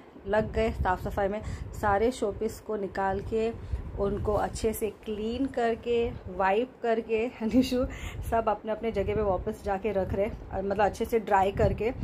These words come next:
क्योंकि इनको ऐसे मतलब cleaning करना ही पड़ता है, इतना dust बैठ जाता है। और ये हम लोग का सबसे favorite showpiece है हम लोग के घर में, जो निशु ने अच्छे से एकदम clean कर दिया है। और आज क्या बनाऊँ, क्या बनाऊँ खाने में ना, ये सोचते सोचते finally मेरे पास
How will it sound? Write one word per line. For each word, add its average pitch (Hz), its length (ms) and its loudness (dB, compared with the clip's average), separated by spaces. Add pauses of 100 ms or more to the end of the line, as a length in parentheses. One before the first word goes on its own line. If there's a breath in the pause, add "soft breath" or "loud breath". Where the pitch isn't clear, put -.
(320 loud breath)
क्योंकि 233 180 0
इनको 247 520 4
ऐसे 226 460 0 (540 loud breath)
मतलब 220 220 0
cleaning 240 340 4
करना 220 220 6
ही 240 80 4
पड़ता 220 240 2
है, 214 60 2
इतना 240 220 0
dust 208 320 2
बैठ 214 180 4
जाता 208 240 0
है। - 60 2
और 214 120 6
ये 220 160 4
हम 220 180 2
लोग 214 120 2
का 233 60 2
सबसे 233 320 -2
favorite 220 520 2 (320 loud breath)
showpiece 226 380 0
है 247 60 0
हम 214 100 -2
लोग 202 100 -2
के 214 80 -2
घर 202 200 2
में, 214 180 0 (480 loud breath)
जो 214 100 2
निशु 226 240 2
ने 233 100 4
अच्छे 226 340 0
से 254 100 4
एकदम 240 240 0
clean 233 320 2
कर 214 220 2
दिया 202 200 2
है। 254 80 0 (380 loud breath)
और 220 160 4
आज 233 220 4
क्या 269 300 2
बनाऊँ, 240 380 0
क्या 240 240 2
बनाऊँ 226 280 4
खाने 214 260 0
में 226 80 0
ना, 226 60 2
ये 226 160 4
सोचते 226 400 -2
सोचते 226 240 -2
finally 220 480 2
मेरे 208 160 2
पास 220 360 0